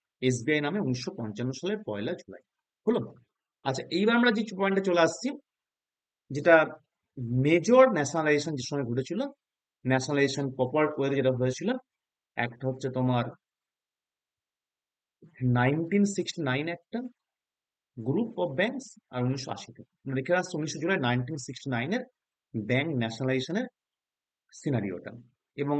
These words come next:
এটা বলার পর আমরা উনিশশো আশি বলবো, তারপর দেখবো আমরা কেন ব্যাংক ন্যাশনালাইজেশন আমরা করে থাকি, কি উদ্দেশ্যটা কি, নিজেরা ব্যাপারটা একটু বললেই বুঝে যাবে।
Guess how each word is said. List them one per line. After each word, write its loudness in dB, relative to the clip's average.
এটা 0
বলার 2
পর -2
আমরা 0
উনিশশো -6
আশি -8
বলবো, -2
তারপর 2
দেখবো -2
আমরা 0
কেন 0
ব্যাংক 2
ন্যাশনালাইজেশন -2
আমরা -6
করে -4
থাকি, -6
কি -8
উদ্দেশ্যটা -4
কি, -12
নিজেরা 0
ব্যাপারটা -4
একটু -4
বললেই -4
বুঝে -4
যাবে। -8